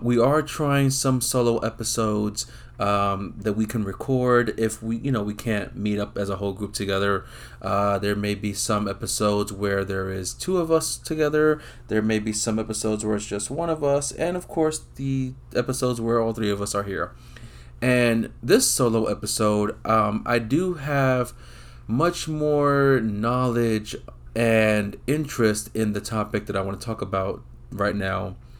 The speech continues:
and that is the Fast and the Furious franchise. Now, I was, uh, scrolling through Facebook, and I did see the news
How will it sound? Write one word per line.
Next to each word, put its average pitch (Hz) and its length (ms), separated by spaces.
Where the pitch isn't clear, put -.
and 113 120
that 139 140
is 143 140
the 123 80
Fast 120 400
and 110 80
the 107 40
Furious 104 360
franchise. 107 720
Now, 101 400
I 120 100
was, 123 300
uh, 117 200
scrolling 151 500
through 139 220
Facebook, 131 500
and 110 160
I 104 60
did 117 340
see 107 640
the 107 240
news 117 560